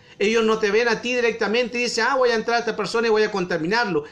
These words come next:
Para que ellos puedan de entrar, por eso dice la palabra, la versión amplificada, que ellos son expertos, profesionales y maestros en sus áreas. Ellos saben lo que están haciendo.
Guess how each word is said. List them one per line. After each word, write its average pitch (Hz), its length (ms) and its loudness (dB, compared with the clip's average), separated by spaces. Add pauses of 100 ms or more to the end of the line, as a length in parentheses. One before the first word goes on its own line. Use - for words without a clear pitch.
(220)
Para 175 240 0
que 196 140 2
ellos 247 240 0
puedan 247 280 2
de 262 80 0
entrar, 202 320 0
por 190 140 2
eso 220 160 0
dice 233 180 -2
la 208 140 0
palabra, 196 360 0
la 180 100 0
versión 208 320 0
amplificada, 196 720 -4
que 185 80 -2
ellos 180 160 -2
son 180 140 -2
expertos, - 720 -6 (520)
profesionales 226 1040 0
y 220 140 -2
maestros 247 680 0
en 240 120 -4
sus - 240 -6
áreas. 285 360 -4 (400)
Ellos 226 340 0
saben 277 480 0
lo 240 140 -4
que 208 100 -4
están 196 280 -4
haciendo. 185 540 -4